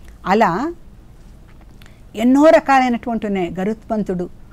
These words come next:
మళ్ళీ గరుత్మంతుడు సామాన్యుడు, అతని సేవాభావానికి పెట్టింది పేరు, తల్లిని చూసుకోవటం కానీ ఇది కానీ. ఆ సూర్య రథసారథుడు ఉన్నాడు అనూరుడు, అతని రెక్కలు లేకపోయినా అతని రథసారథి,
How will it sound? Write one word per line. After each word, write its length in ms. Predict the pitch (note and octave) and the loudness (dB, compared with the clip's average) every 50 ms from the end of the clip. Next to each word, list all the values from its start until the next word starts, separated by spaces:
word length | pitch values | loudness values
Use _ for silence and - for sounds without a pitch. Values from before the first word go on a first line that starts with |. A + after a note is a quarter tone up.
| - - - - - - - - - | -20 -20 -20 -20 -20 -20 -20 -18 -16
మళ్ళీ 320 | - - F3 F3+ G3 F#3+ - G3+ | -8 -4 -2 -2 -2 0 0 0
గరుత్మంతుడు 600 | G#3 B3+ - - - D#4+ D4+ C#4+ D#4 E4+ F4 D#4 - - - | 0 0 0 0 0 0 0 0 -2 -6 -8 -10 -14 -10 -6
సామాన్యుడు, 460 | F#3+ F3+ G3 G#3+ A#3 A#3+ A3 G3+ G#3 | -4 -2 -2 -2 -2 -2 -2 -4 -6
అతని 260 | A#3 A3 - A#3 G3+ | -8 -6 -6 -6 -6
సేవాభావానికి 840 | - - F3 F3+ G#3 B3+ D4 C4+ A#3+ B3+ B3+ B3 A#3 A#3 A#3 A3+ A3 | -4 -2 -2 0 0 0 0 0 0 0 0 0 0 -2 -2 -6 -8
పెట్టింది 460 | - - G3+ G3 - C4+ C4+ B3 A3+ | -8 -8 -8 -6 -4 -2 -2 -2 -2
పేరు, 220 | - F#3+ E3+ E3 | -4 -6 -8 -8
తల్లిని 440 | F3 - - F3+ G3 G#3 A3+ A3 G#3 - | -6 -2 -2 0 0 0 -2 -4 -4 -6
చూసుకోవటం 480 | G#3+ G3 - - - F#3+ F3+ F3+ F3 E3+ | -8 -10 -8 -8 -8 -6 -6 -6 -6 -6
కానీ 260 | E3+ E3 E3 F3 - - - - - - - - - | -6 -6 -8 -8 -10 -12 -18 -20 -20 -20 -16 -8 -6
ఇది 160 | F#3+ F#3 G3 | -4 -4 -4
కానీ. 240 | E3+ E3 - - - - - - - - - - - - - - - - - - - - - - - - - | -4 -6 -8 -12 -14 -16 -20 -20 -20 -20 -20 -20 -20 -20 -20 -20 -20 -20 -20 -20 -20 -20 -20 -20 -8 -2 -2
ఆ 80 | A3+ | -2
సూర్య 420 | A#3 - - C4+ D#4+ F#4 F#4+ G4 G#4 F#4 | -2 0 2 4 4 4 4 6 6 6
రథసారథుడు 540 | E4+ D#4 C#4+ C4+ C#4 - C#4+ C#4+ C4 A#3+ B3+ | 6 6 2 2 0 2 2 2 2 2 0
ఉన్నాడు 200 | A3 A3 G3+ F#3 | -2 0 0 0
అనూరుడు, 320 | F3 F#3+ A3 B3 B3 G#3 | 2 2 2 0 0 0
అతని 240 | F3 - G3+ F#3+ F#3 | 0 -2 -2 -2 0
రెక్కలు 360 | F3 F#3+ - - - F4 F4+ | 0 -2 0 2 2 4 6
లేకపోయినా 360 | F4 F4+ E4+ D4+ E4+ E4+ E4+ | 6 4 4 2 2 2 2
అతని 240 | E4 D#4 - C4+ B3+ | 4 2 2 2 2
రథసారథి, 540 | B3+ A#3+ A#3+ A3+ - A#3+ G#3+ F3+ D#3 E3 | 2 0 0 -2 -2 -2 -2 -2 -4 -8